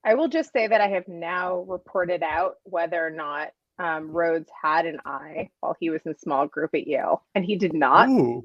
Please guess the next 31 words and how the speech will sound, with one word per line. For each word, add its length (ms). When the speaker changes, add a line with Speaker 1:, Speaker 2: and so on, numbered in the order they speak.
Speaker 1:
Or 120
he 180
did. 300
Oh, 80
sorry, 260
he 140
did. 280
He 100
shot 240
it 80
out 200
after 580
small 220
group 260
at 80
Yale, 340
and 420
Jed 280
Rubenfeld 640
was 200
his 520
small 220
group 220
leader, 420
and, 760
uh, 680
<clears throat> 500
and, 600
um, 360
and, 600
uh, 340